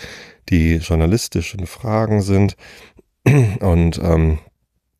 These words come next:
das bleibt, die werden dann verbreitet und diese Sommerinterviews, äh, wo die A-F-D-Politiker inhaltlich gestellt werden sollen, die helfen denen halt nur. Also ausschließlich, das,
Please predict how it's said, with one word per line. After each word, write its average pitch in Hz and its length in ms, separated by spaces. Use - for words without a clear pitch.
das - 180
bleibt, 87 400
die 87 100
werden 87 200
dann 87 120
verbreitet 82 560
und 80 180
diese 80 200
Sommerinterviews, 82 840
äh, 80 360
wo 85 120
die 80 140
A-F-D-Politiker - 880
inhaltlich 85 360
gestellt - 440
werden 85 240
sollen, 80 360
die - 80
helfen 76 300
denen 71 180
halt 73 160
nur. 73 200
Also 85 160
ausschließlich, - 480
das, - 280